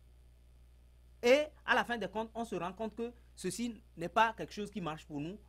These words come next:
et on laisse. Tout le temps qu'on a perdu, ça aurait servi à quelque chose. Donc c'est pour ça que moi je dis non, on ne doit pas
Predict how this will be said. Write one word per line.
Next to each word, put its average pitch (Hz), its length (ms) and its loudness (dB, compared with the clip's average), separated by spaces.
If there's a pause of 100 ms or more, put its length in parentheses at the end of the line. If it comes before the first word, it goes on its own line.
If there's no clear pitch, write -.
(140)
et 190 60 -6
on 180 120 0
laisse. 143 300 -2 (360)
Tout 311 120 2
le 254 100 6
temps 262 160 0
qu'on 262 160 -6
a 240 80 -2
perdu, 214 400 -6 (520)
ça 233 200 2
aurait 196 140 0
servi 165 300 -4
à 143 80 -4
quelque 127 220 -8
chose. 117 280 -14 (1120)
Donc 180 160 -2
c'est 208 120 -4
pour 247 140 -6
ça 285 240 -2
que 302 200 -4 (180)
moi 214 140 -2
je 185 100 -2
dis 180 220 2
non, 208 280 6 (1040)
on 240 120 6
ne 196 40 4
doit 233 300 10
pas 370 320 2